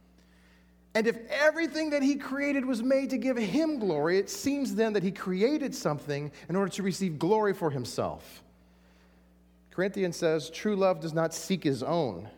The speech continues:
and it would suggest almost that God creates something to seek his own. He creates man and says, "You will glorify me." Is God selfish? Maybe this question makes you uncomfortable.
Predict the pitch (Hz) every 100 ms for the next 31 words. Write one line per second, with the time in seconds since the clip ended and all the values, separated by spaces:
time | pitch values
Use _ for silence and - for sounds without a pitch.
0 | - 143 143 143 156 - 139 190 190 175
1 | 156 - 135 170 170 - 165 170 175 175
2 | 156 156 143 - 180 147 131 151 165 120
3 | 104 - - - 147 185 185 180 160 170
4 | 170 160 156 123 143 160 131 104 180 170
5 | 139 131 110 110 101 90 - - - -
6 | - - - - - - _ 156 151 156
7 | 170 - 220 - - - - - - _
8 | - _ _ _ _ _ _ 160 151 143
9 | 139 - - 135 117 104 101 110 85 90
10 | 135 - 76 76 -